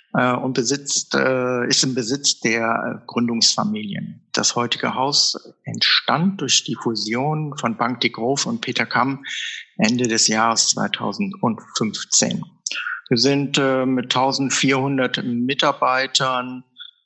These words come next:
ähm, davon ungefähr hundertfünfzig im Asset Management, äh,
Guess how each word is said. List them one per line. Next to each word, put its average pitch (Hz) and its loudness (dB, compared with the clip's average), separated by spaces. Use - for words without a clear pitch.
ähm, 117 2
davon 113 0
ungefähr 113 0
hundertfünfzig 117 0
im 113 0
Asset 120 0
Management, 120 0
äh, 113 -8